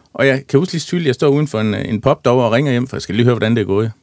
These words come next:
Og så kommer den der, "Ah, men, ah, men det, det, det er jo bare noget brok. Det er jo bare noget. Det går i sig selv igen." Ja, okay. Og så tænkte jeg alligevel, "Det er ikke helt rigtigt, det der." Men igen,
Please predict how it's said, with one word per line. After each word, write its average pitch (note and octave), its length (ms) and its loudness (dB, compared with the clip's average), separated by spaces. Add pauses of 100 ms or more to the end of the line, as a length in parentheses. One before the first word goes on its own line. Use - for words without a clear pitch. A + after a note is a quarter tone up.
(800)
Og - 100 -4
så C#3 120 0
kommer B2+ 240 2
den A2 180 0
der, G#2+ 180 -2
"Ah, E3 160 0
men, C#3 100 2
ah, C#3 100 4
men C3+ 80 4
det, C#3 280 2
det, - 0 -
det C3 260 0
er B2+ 40 4
jo - 20 2
bare A#2 180 0
noget G#2 140 -2
brok. F2+ 300 -4
Det - 220 -10
er A#2 40 6
jo G#2+ 60 6
bare G2 200 2
noget. F#2 220 0 (140)
Det A2+ 100 -2
går G#2 100 4
i G2+ 60 0
sig - 140 -10
selv D#2+ 160 -4
igen." - 240 -14 (500)
Ja, - 180 -12
okay. - 120 -14 (840)
Og G#2 60 -4
så G#2 100 -4
tænkte F#2 200 0
jeg F2 40 -4
alligevel, E2 340 -6
"Det D2 80 -6
er G1+ 40 -6
ikke - 140 -10
helt C#2+ 180 -6
rigtigt, - 340 -10
det - 100 -12
der." - 120 -12 (540)
Men B2 260 -4 (280)
igen, D3 360 0